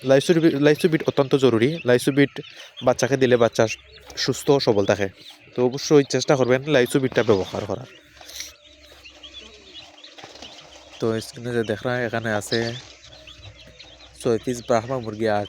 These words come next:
তিন পিস টার্কি মুরগি, আর রয়েছে চোদ্দ পিসের মতো, পন-, ষোলো পিসের মতো আছে আসিল মুরগি।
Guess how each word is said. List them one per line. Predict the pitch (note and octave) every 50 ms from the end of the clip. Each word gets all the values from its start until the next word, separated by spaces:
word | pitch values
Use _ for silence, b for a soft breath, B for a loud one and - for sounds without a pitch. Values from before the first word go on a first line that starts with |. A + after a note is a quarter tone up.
| -
তিন | - A#2+ A2+ G#2+ G#2+ -
পিস | - A#2 A2+ - - - - - - - - - - - - - - - - -
টার্কি | - A#2 A2+ G#2+ - B2+
মুরগি, | A2+ A#2 A#2+ G#2+ A2 A2+ A2+
আর | G#2+ G#2+ G#2 G#2 G#2 G#2 G2+ - - - -
রয়েছে | B2 A#2 A#2 A#2 - - B2
চোদ্দ | - - B2 G#2+ A2+ A2+
পিসের | - - A2+ A2+ B2 A2+
মতো, | A2+ A2+ - - - - - -
পন-, | C#3 C3 A#2 - - -
ষোলো | - C#3+ C3 A2+ -
পিসের | - A2 - C3 B2
মতো | B2+ C3 - C#3+
আছে | B2+ B2 - - C#3+ D#3 D#3+ - - - - - - - -
আসিল | - A#2 - C3 A2
মুরগি। | G#2+ G2+ F#2 F#2+ F#2